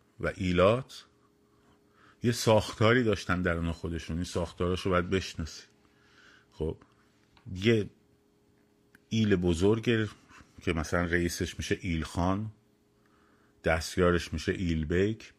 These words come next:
بعد میاد از ایل شعبه می‌خوره به طایفه که رئیس هر طایفه می‌شه خان، اون خان بزرگ ایلخانه، این خانه. بعد میاد پایین،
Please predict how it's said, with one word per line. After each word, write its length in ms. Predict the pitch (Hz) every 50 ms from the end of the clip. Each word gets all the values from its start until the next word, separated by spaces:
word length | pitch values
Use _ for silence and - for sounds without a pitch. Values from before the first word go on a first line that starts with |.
| _ -
بعد 340 | 92 90 90 90 - -
میاد 420 | 90 92 92 92 90 85 82 - - _ _ _ _ - - - - - - - _ _ _ _ _ _ _ _ _
از 260 | - - 90 - - -
ایل 260 | - 104 98 92 92
شعبه 520 | 82 - - - - 92 90 87 82 95 95
می‌خوره 380 | 92 90 85 - 92 85 85
به 120 | 82 82 82
طایفه 840 | - - - 85 80 80 80 80 78 - - - 98 104 110 123 120 117 _ _ _ _ _ _ _ _ _ _ _ _ _ -
که 340 | - - 90 80 73 71 - - _ _ _ _ _ _ _ _ _ _ _ _ -
رئیس 340 | 90 92 87 87 82 - -
هر 240 | 87 78 82 85 82
طایفه 440 | - - 87 78 80 78 - -
می‌شه 220 | 82 80 80 - 87
خان، 600 | 80 - - - 85 85 90 95 104 113 120 120 113 _ _ _ _ _ _ _ _ _ _ _ _ _ _ _ _ _
اون 160 | - 90 87
خان 320 | 85 - - 90 90 92 92
بزرگ 460 | 85 82 78 78 90 92 92 95 101
ایلخانه، 680 | 92 82 - 80 73 73 - - 92 95 98 92 92 -
این 140 | - 90 85
خانه. 440 | - - - 78 69 65 62 - - _ _ _ _ _ _ _ _ _ _ _ _ _ _ _ _ _ _ _ _ _ _ _ _ -
بعد 400 | 101 98 98 95 95 92 - - -
میاد 300 | 98 95 92 90 87 -
پایین، 480 | - - 92 85 85 69 - - 71 -